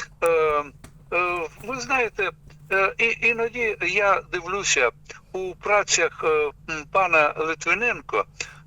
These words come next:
е, є іноді, е, такі вислови, які, ем, без усіляких аргументів він висловлює, і, е, це мусить бути,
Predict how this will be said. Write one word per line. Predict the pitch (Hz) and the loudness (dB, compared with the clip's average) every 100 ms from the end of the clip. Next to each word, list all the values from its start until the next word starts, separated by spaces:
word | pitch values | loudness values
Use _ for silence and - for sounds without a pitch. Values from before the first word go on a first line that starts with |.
| - | 0
е, | 165 165 160 160 170 170 | 2 4 2 0 -2 -2
є | 226 208 | 0 0
іноді, | 190 185 180 180 185 165 - | 0 -2 -2 0 0 0 -2
е, | 156 151 | -2 -2
такі | 160 - 185 160 151 | -2 2 2 0 -4
вислови, | 185 277 - 160 135 120 101 - 151 - - | -8 -4 -2 -2 -2 0 -2 -4 -8 -8 -8
які, | 165 196 - 226 208 165 - - - | -6 -2 0 0 0 -4 -12 -20 -4
ем, | 170 170 165 165 156 156 170 180 - | 0 0 0 -4 -4 -6 -8 -6 -4
без | 214 180 - | -2 0 -2
усіляких | 190 185 - 220 240 240 165 - | 0 4 6 4 0 0 0 0
аргументів | 208 226 185 185 143 117 110 - 208 - - - - - - - | 2 2 0 -6 -4 -4 -2 -2 -2 -4 -20 -20 -18 -18 -20 -10
він | 240 226 | -10 -6
висловлює, | 190 - 185 160 131 127 143 175 202 - - - - | -6 -6 -2 -2 -2 -4 -2 -2 -2 -10 -20 -20 -6
і, | 190 196 190 170 | 2 4 4 4
е, | 160 160 160 - | 2 2 0 0
це | - 214 196 180 165 185 | 0 2 0 -2 -8 -8
мусить | 202 - 175 151 | -4 -4 -4 -8
бути, | 147 196 - 175 | -8 -8 -4 -4